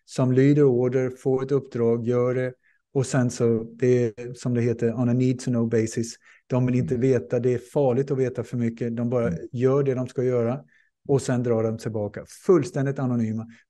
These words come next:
Speaker 1: På samma sätt som de här dykarna som dyker upp på botten av,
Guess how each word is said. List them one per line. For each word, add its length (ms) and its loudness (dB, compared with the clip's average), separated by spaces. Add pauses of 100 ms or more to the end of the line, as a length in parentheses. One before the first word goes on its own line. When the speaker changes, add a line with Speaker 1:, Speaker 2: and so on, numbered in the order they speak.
Speaker 1:
På 100 2
samma 280 -2
sätt 220 -2
som 160 -4
de 80 -2
här 100 -2
dykarna 480 -2
som 180 -6
dyker 280 -2
upp 220 -2 (340)
på 140 4
botten 420 2
av, 320 0